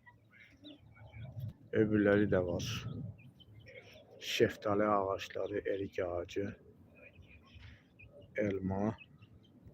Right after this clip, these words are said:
Şu tarafta domatesler falan var. Şurada ayçiçekleri var. Şurada ayçiçeği var. Şurada da benim bir ay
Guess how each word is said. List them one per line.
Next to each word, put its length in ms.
Şu 300
tarafta 540
domatesler 640
falan 340
var. 500
Şurada 340
ayçiçekleri 840
var. 240
Şurada 280
ayçiçeği 720
var. 260
Şurada 380
da 120
benim 320
bir 180
ay 300